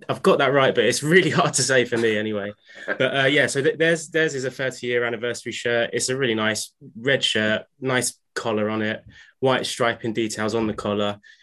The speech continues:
And their away shirt is definitely one to check out. It's a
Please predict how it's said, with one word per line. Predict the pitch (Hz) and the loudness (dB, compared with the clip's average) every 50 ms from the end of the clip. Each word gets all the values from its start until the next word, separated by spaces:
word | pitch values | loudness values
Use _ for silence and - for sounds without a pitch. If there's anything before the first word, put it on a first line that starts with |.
| - - | -8 -4
And | - 117 117 | 0 2 4
their | 120 123 123 | 6 6 6
away | 123 120 123 143 143 139 | 6 6 6 6 4 4
shirt | 131 - - 117 110 - | 2 2 2 2 2 2
is | 110 107 | 0 -2
definitely | 127 123 - 117 113 | -2 -2 -2 -4 -4
one | 107 110 110 104 | -2 -2 -2 -2
to | - - | -4 -8
check | 110 - 117 98 - - | -6 -6 -6 -6 -4 -2
out. | 117 110 107 107 - | 0 2 2 2 0
It's | 107 - - - | 0 0 0 2
a | 110 107 107 113 117 | 2 2 2 0 0